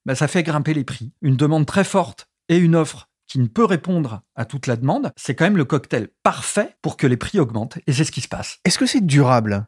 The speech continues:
Speaker 1: C'est la grande question que tout le monde se pose, Pierrick. Malheureusement, il n'y a pas de réponse toute faite. Il y a ceux qui croient que nous sommes repartis dans un cycle inflationniste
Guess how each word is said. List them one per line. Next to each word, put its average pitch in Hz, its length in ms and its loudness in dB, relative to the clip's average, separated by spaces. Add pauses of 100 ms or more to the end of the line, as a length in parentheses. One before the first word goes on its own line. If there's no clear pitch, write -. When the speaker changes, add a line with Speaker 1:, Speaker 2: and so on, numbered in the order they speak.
Speaker 1:
C'est 196 180 0
la 240 320 4
grande 175 380 0
question 214 460 0
que 220 40 -4
tout 190 140 0
le 170 60 6
monde 175 180 4
se - 160 -2
pose, 170 380 -2
Pierrick. 107 480 -12
Malheureusement, 185 720 2
il 226 40 0
n'y 175 60 2
a 156 40 -2
pas 190 140 -4
de 165 80 -4
réponse - 380 -4
toute 131 180 -6
faite. - 380 -4
Il 170 120 0
y 220 80 4
a 208 60 4
ceux - 160 0
qui 214 180 -2
croient 226 320 2
que 180 120 -2
nous 165 180 2
sommes 185 200 0
repartis 196 420 -2
dans 165 180 0
un 156 80 2
cycle - 360 -8
inflationniste 165 920 -2